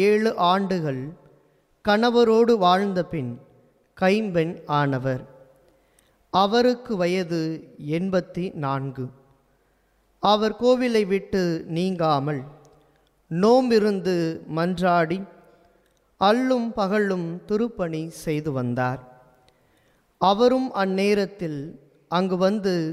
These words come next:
கடவுளை புகழ்ந்து, எருசலேமின்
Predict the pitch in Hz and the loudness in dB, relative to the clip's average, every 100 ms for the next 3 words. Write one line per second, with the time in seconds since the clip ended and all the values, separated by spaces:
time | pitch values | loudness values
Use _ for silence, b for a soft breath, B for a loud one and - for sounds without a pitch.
0 | 160 185 175 190 170 156 175 214 b b | -6 -2 0 0 0 -2 -2 -8 b b
1 | b b b b - 202 202 220 208 185 | b b b b -2 2 4 4 2 0
2 | 226 233 - b b b b - 214 277 | -4 -6 -18 b b b b 0 2 2
3 | - 262 233 226 214 202 | -2 -4 -2 0 0 -2